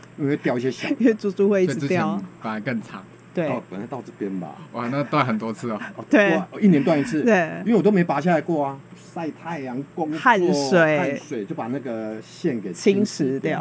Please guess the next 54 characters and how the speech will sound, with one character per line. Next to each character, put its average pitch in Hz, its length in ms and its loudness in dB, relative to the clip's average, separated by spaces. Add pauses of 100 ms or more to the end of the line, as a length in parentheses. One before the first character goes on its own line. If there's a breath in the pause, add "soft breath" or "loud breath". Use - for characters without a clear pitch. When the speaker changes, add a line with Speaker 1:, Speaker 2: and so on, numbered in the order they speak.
(160)
Speaker 1:
了。 - 120 -12 (840 loud breath)
这 175 100 -2
个 156 80 -2
我 113 60 0
不 120 120 -6
会 117 60 0
拔 85 260 -8
掉 85 140 -8
了， - 60 -16 (340)
可 90 60 -14
能 92 80 -10
就 98 80 -8
一 98 80 -6
直 90 40 -14 (160)
戴 85 100 -12
着， 76 60 -16 (1160)
就 78 100 -16
戴 104 100 -8
习 85 300 -14
惯， 87 120 -12
不 87 100 -16
戴 98 160 -6 (720)
难 82 160 -12 (160)
过。 87 120 -8 (600)
Speaker 2:
排 180 160 0
湾 190 180 2
族 175 160 2
三 170 240 0
宝 170 240 -2 (840)
之 202 240 0
一。 202 340 2 (240)
Speaker 3:
排 - 120 -6
湾 147 80 0
族 127 100 -4
三 123 140 -4
宝， 95 360 -6 (120)
其 117 100 -10
中 123 160 -4
一 117 60 -4
个 104 80 -6
是 107 320 -6 (420)
桃 98 120 -14
珠。 107 180 -10 (260)
Speaker 2:
桃 165 180 0
珠、 175 380 0 (100)
桃 147 240 0
瓮， 160 340 2
Speaker 3:
嗯。 175 60 -12 (380)
Speaker 2:
然 151 120 -10
后 147 420 -8
还 147 80 -6
有 143 80 -4
一 - 20 -8
个。 139 140 -8